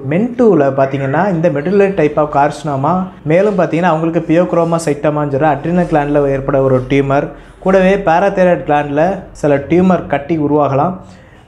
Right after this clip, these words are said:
மல்டிபிள் இடத்துல இந்த கட்டி உருவாகிறதுனால தான் இது மல்டிபிள் எண்டோக்ரைன் நியோப்ளாசின்னு சொல்லுவோம். இதோட ப்ரோக்னோசிஸ் ரொம்ப புவரா இருக்கும். இந்த நோய் உள்ளவங்களுக்கு பார்த்தீங்கன்னா, ரத்தத்துல வந்து கால்சிட்டோனின் லெவல் அதிகமா இருக்கும். ஏற்கனவே சொன்ன மாதிரி சி செல்லேருந்து தான் உற்பத்தி ஆகும்னு சொல்லியிருந்தேன். சி செல்ல பார்த்தீங்கன்னா, கால்சிட்டோன் உற்பத்தி ஆகிறதுனால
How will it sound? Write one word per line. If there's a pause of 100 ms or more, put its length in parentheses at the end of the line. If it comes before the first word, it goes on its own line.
மல்டிபிள்
இடத்துல
இந்த
கட்டி
உருவாகிறதுனால
தான்
இது
மல்டிபிள்
எண்டோக்ரைன்
நியோப்ளாசின்னு
சொல்லுவோம்.
இதோட
ப்ரோக்னோசிஸ்
ரொம்ப
புவரா
இருக்கும். (260)
இந்த
நோய்
உள்ளவங்களுக்கு
பார்த்தீங்கன்னா,
ரத்தத்துல
வந்து
கால்சிட்டோனின்
லெவல்
அதிகமா
இருக்கும்.
ஏற்கனவே
சொன்ன
மாதிரி
சி
செல்லேருந்து
தான்
உற்பத்தி
ஆகும்னு
சொல்லியிருந்தேன்.
சி
செல்ல
பார்த்தீங்கன்னா,
கால்சிட்டோன்
உற்பத்தி
ஆகிறதுனால